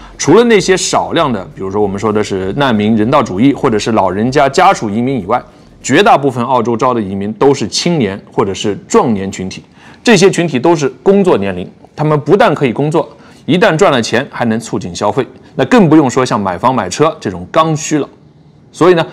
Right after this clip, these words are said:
澳洲在二零二三到二零二四年的永久移民计划中呢，把百分之七十的额度是让给了技术移民啊。大家注意啊，这一次大部分让的是技术移民，而不是呢之前比如说商业移民多或者家属移民也比较多。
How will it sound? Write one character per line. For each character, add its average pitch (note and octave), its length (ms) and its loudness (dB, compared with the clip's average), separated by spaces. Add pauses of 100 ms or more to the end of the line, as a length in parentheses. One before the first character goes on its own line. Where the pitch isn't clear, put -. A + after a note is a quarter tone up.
(300)
澳 G3 160 4
洲 F#3+ 160 4
在 F3+ 220 4
二 F3 160 4
零 F3 120 -2
二 F#3 140 0
三 F3+ 160 -4
到 F3 60 -2
二 D#3 100 2
零 D3 100 -2
二 D3+ 140 0
四 A3 240 -4
年 C3 160 -2
的 A#2 60 0
永 A#2+ 260 2
久 C#3 180 2
移 G2+ 120 -4
民 A#2+ 160 0
计 C3 100 -2
划 A#2 140 0
中 A2 160 -2
呢， A2 100 -4 (340)
把 C3+ 140 4
百 C#3 180 2
分 E3 160 -2
之 E3+ 140 0
七 A3+ 260 -2
十 D#3 140 -2
的 B2+ 80 0
额 G#2 160 0
度 A#2+ 240 -2
是 - 200 -4
让 C#3 220 2
给 F#2+ 120 -6
了 F#2 140 -8
技 D#3 260 -2
术 G#2 120 -2
移 F#2+ 120 -2
民 F2 160 -6 (180)
啊。 - 100 -16
大 B2 120 2
家 B2+ 100 2
注 B2 180 2
意 G#2+ 140 2
啊， - 100 -4 (380)
这 C#4 160 4
一 D3+ 140 4
次 - 280 -6 (160)
大 C#3 160 4
部 A#2 140 -2
分 A2+ 180 -6
让 A#2+ 180 2
的 F#2+ 80 -6
是 F#2+ 180 -8
技 E3+ 200 -2
术 G2+ 140 -2
移 F2 100 -8
民， F2 220 -8
而 B2+ 160 2
不 F3 220 2
是 A3 160 0
呢 D#3+ 120 0 (240)
之 D3+ 160 0
前 A#2 240 -2
比 A2+ 80 -4
如 G2+ 60 -2
说 G#2 100 -4
商 E3+ 240 0
业 D#3+ 80 2
移 B2+ 120 0
民 C3 180 0
多 D#3+ 260 2 (240)
或 A#2 120 0
者 G2 100 -2
家 C#3 240 2
属 A#2 160 -6
移 G2 80 -4
民 G#2+ 300 -2
也 A2 120 -2
比 B2+ 120 -6
较 - 100 -12
多。 - 240 -6